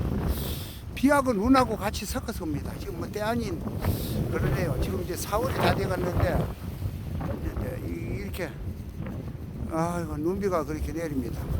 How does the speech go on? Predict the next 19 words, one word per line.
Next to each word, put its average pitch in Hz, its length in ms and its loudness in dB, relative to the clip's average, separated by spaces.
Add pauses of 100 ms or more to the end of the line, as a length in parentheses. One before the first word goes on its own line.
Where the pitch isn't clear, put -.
(120)
내리고 170 380 -2 (680)
아유 196 420 4
대단해요. 165 520 0 (1080)
아 220 220 4
여기 226 140 4 (140)
오느라고 220 380 2
죽는 202 320 0
줄 220 80 4
알았어요. 190 320 -2 (1400)
엄청나게 254 560 4
힘이 226 300 -2
들었는데 180 580 -2 (880)
아, 160 280 0 (340)
이 170 80 0
문장대 202 520 4
이제 165 120 -2
거의 196 240 2
다 160 160 4
왔습니다. 170 500 2